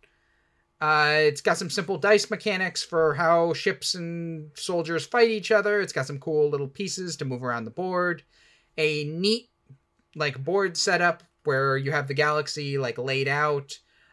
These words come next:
Um, and a cool thing where you draw and acquire, like, commander cards that give you special abilities, but you can only have so many at any given time. Um,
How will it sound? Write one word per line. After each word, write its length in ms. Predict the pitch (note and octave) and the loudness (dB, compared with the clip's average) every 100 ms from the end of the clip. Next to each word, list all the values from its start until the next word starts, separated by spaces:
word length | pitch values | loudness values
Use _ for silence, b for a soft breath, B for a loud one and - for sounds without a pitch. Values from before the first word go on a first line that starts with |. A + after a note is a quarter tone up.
| b | b
Um, 460 | C#3+ C#3 C#3+ C#3+ D#3 _ _ | 0 2 0 -4 -8 _ _
and 480 | D#3+ F#3 F#3 F3+ D3+ - | -2 0 0 -2 -8 -6
a 420 | E3+ F3 F3 F3 | -2 -2 0 -2
cool 300 | - C4 B3 | -2 -2 -2
thing 320 | A#3 G#3+ G3 | 0 0 -2
where 100 | F#3 | -6
you 220 | E3+ D#3 D3 | -6 -6 -8
draw 480 | D3 E3+ G3 F#3+ F#3 | -4 0 2 0 0
and 140 | D#3+ | -4
acquire, 640 | C#3+ - F#3 F3+ F3 E3 | -4 -4 -4 -2 0 0
like, 300 | C#3+ C3+ C3+ _ _ _ _ _ _ | 0 -4 -6 _ _ _ _ _ _
commander 600 | - E3+ E3 F#3 G#3+ A3 | -8 -4 -2 -2 0 0
cards 640 | A3 - A3 A3+ B3 A3+ - | 0 2 4 6 2 -2 -8
that 160 | E3 | -6
give 160 | E3 E3+ | -4 -4
you 140 | F3+ | -4
special 420 | D3 - D#3+ F3+ | -4 -4 -4 -2
abilities, 580 | D3+ D3+ F3 G3+ A3+ A3+ | 0 2 0 0 -6 -8
but 180 | - D#3 | -4 -4
you 80 | D3 | -4
can 80 | E3+ | -8
only 200 | F3 D#3+ | -8 -4
have 340 | E3+ D#3+ D3 | 0 0 0
so 220 | - F3 | -2 -2
many 280 | E3+ E3 E3 | -2 -6 -4
at 80 | D3+ | -2
any 160 | D3+ | -2
given 220 | D3 D3 C#3 | -2 -6 -4
time. 340 | C#3 E3 G3+ _ _ _ _ _ _ _ _ _ _ - | -4 -4 -8 _ _ _ _ _ _ _ _ _ _ -8
Um, 440 | D3 C#3 C#3 C#3+ | -2 0 -2 -4